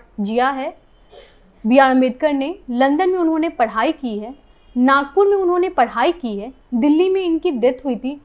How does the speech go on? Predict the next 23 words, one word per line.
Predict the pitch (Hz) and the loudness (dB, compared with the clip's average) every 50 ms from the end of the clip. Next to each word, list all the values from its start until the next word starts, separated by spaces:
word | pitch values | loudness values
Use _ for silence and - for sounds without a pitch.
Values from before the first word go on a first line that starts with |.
| _ _ _ - | _ _ _ -4
और | 254 262 | 0 2
मुंबई | 254 262 269 269 277 311 330 330 | 2 2 2 2 0 0 0 0
में | 302 285 254 | -2 -2 -4
इनको | 233 233 233 285 | -6 -6 -6 -4
दफनाया | 269 247 226 - 247 220 208 208 196 196 | -4 -4 -4 -4 -8 -8 -8 -8 -8 -8
गया | 196 190 170 165 | -8 -6 -8 -8
था। | - 220 208 - - - - - _ - - _ _ | -10 -14 -20 -20 -20 -20 -20 -20 _ -20 -20 _ _
तो | 262 262 277 285 285 285 - | -2 -2 0 -2 -6 -8 -8
पांच | - 269 277 320 320 - - - | -6 -4 -4 -4 -6 -8 -10 -6
तीर्थ | - 339 339 339 - 240 | -6 -6 -6 -6 -10 -10
यही | 220 226 214 233 320 330 311 | -8 -8 -4 0 0 0 0
है | 285 294 330 - - - - _ - - - | -2 -6 -10 -14 -18 -20 -20 _ -18 -8 -6
और | 226 226 226 - - - - 294 | -4 -4 -4 -6 -12 -8 -6 -4
इसी | 285 311 359 339 | -2 -2 -2 -2
से | 311 330 | -2 -4
रिलेटेड | 269 269 254 240 220 208 220 220 226 | -4 -2 -2 -2 -2 -2 -2 -4 -4
है | 302 370 339 247 202 196 - - - - 214 | -6 -6 -6 -6 -6 -6 -10 -16 -16 -10 -8
ये | 233 294 285 - - | -8 -8 -8 -4 -4
पांच | 220 214 214 214 - - | -4 -4 -4 -6 -10 -10
तीर्थ | - 311 330 330 - - - _ - _ _ _ _ _ - | -8 -6 -6 -6 -8 -14 -20 _ -20 _ _ _ _ _ -6
न्यू | 240 226 233 247 269 359 440 415 427 - | -4 -2 0 2 2 2 0 -2 -4 -2
टूरिस्ट | 277 254 233 277 403 415 - - _ _ _ _ _ _ - - | -2 -2 0 0 -2 -4 -4 -10 _ _ _ _ _ _ -8 0
सर्किट। | - 233 202 - - 165 - - | 2 2 2 2 -4 -12 -14 -16